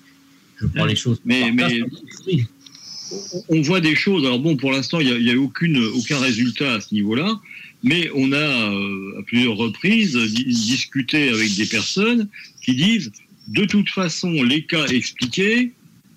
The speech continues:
Speaker 2: hein, ça a été expliqué par des gens qui n'y croient pas, donc faut refaire l'enquête pour prouver que c'est bien un ovni.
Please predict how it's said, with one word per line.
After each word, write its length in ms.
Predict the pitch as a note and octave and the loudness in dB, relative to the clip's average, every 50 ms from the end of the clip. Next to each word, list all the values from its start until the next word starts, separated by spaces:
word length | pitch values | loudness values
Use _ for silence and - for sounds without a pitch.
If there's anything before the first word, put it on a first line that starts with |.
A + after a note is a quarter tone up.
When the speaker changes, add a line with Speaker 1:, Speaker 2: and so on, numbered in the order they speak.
| _ _ _ - | _ _ _ -6
Speaker 2:
hein, 200 | G#2+ B2 C3+ C3 | -4 -2 -2 -2
ça 160 | B2 - - D#3 | -4 -4 0 0
a 40 | |
été 260 | E3 D#3+ D#3+ - D#3+ D3+ | 0 0 2 2 2 2
expliqué 640 | D3 A#2+ - - - D#3 D#3 - - E3 E3 D3+ | 0 0 -4 -8 -6 -6 -4 -2 0 0 0 0
par 180 | A2+ C3 A2+ G#2+ | 0 -2 -2 0
des 160 | A#2 A#2 G#2+ | 0 0 0
gens 200 | A#2 C#3+ C3+ A#2+ | 0 0 -2 -2
qui 140 | - B2 D3 | 0 2 2
n'y 140 | F#3+ G3+ | 4 2
croient 280 | - - C#3 C3+ B2 A#2 | 2 0 -2 -4 -4 -4
pas, 380 | - C#3+ D3 E3 F#3+ G#3+ A#3 - - - _ _ _ _ - | -4 -2 -2 -2 -2 -2 -4 -4 -8 -14 _ _ _ _ -2
donc 220 | A#2+ E3 G3 G3 - | 0 2 2 2 2
faut 180 | - - C3+ | 0 0 0
refaire 360 | C3 F3 F3 - - G3 E3+ | 2 2 0 0 0 0 0
l'enquête 440 | D#3 C#3+ C#3 B2+ - F#3 G#3 A3 G3+ | 2 0 0 0 0 0 0 0 0
pour 160 | - D3+ A#2+ | 0 -2 -2
prouver 300 | - - C#3+ C3+ D3+ F#3+ | 0 0 0 2 2 2
que 60 | G3+ - | 0 0
c'est 120 | - C#3+ | 0 0
bien 200 | B2+ E3 F#3 F3+ | 0 0 0 0
un 60 | F3 | 0
ovni. 380 | E3 D#3 C3+ B2+ B2 A2+ A2 | 0 0 2 2 2 2 0